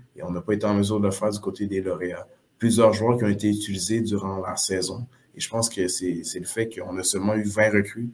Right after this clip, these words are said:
On a vingt recrues dans la formation, puis c'est compliqué de gagner des matchs dans une ligue autant, qui gagne avec de, de la qualité, honnêtement.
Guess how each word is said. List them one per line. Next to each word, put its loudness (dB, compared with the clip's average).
On -2
a 2
vingt 4
recrues 2
dans 4
la 0
formation, -2
puis -4
c'est -6
compliqué -6
de 0
gagner -4
des -4
matchs -6
dans -10
une -6
ligue -10
autant, 2
qui 2
gagne 10
avec 8
de, 6
de 4
la 2
qualité, -2
honnêtement. -12